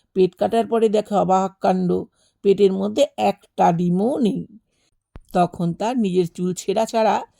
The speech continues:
আর কোনো কিছুর করারই রইল না। তোমরা কি বলো, অতিরিক্ত লোভ কি ভালো? অতিরিক্ত লোভ কিন্তু ভালো নয়। মানুষ অতিরিক্ত লোভে সব কিছু হারায়। তাই তোমরা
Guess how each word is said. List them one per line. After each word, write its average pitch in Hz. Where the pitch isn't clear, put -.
আর 170
কোনো 185
কিছুর 214
করারই 196
রইল 180
না। 160
তোমরা 247
কি 240
বলো, 175
অতিরিক্ত 208
লোভ 185
কি 247
ভালো? 190
অতিরিক্ত 190
লোভ 185
কিন্তু 214
ভালো 175
নয়। 185
মানুষ 180
অতিরিক্ত 202
লোভে 190
সব 269
কিছু 190
হারায়। 160
তাই 190
তোমরা 277